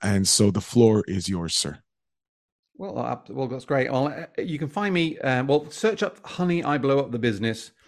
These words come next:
Speaker 2: on your favorite podcast provider, um, Apple, Spotify, or what have you. And you can find me on Twitter and Instagram at the Dan Kirby, T H E. There's only one Dan Kirby, the Dan Kirby.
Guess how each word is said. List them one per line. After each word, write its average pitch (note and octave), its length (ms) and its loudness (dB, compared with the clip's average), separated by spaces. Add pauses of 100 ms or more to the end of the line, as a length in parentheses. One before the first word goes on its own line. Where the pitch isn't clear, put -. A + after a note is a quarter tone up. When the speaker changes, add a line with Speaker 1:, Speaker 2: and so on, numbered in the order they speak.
(360)
Speaker 2:
on A2+ 140 2
your A2 140 2
favorite D3+ 400 0
podcast - 480 -4
provider, B2+ 520 -2 (580)
um, A2+ 320 -2
Apple, A2 440 0
Spotify, G2+ 580 -8
or F#2 60 -4
what G2+ 160 -4
have F#2+ 140 -4
you. G2 180 -4 (400)
And A#2 140 -2
you A2+ 60 -4
can C3+ 160 0
find D3 280 2
me C#3+ 140 4
on A#2+ 460 0
Twitter D#3 580 2
and C3 300 0
Instagram C#3+ 640 0
at D3 280 -2 (300)
the D3+ 500 0
Dan C3 320 2
Kirby, C3+ 440 0
T C#3 240 -4
H B2+ 220 -2
E. B2+ 140 -2
There's C3+ 180 2
only F3+ 180 6
one G3+ 300 4
Dan D#3+ 220 2
Kirby, C#3+ 520 0
the D3 240 0
Dan A#2+ 260 0
Kirby. G#2 400 -2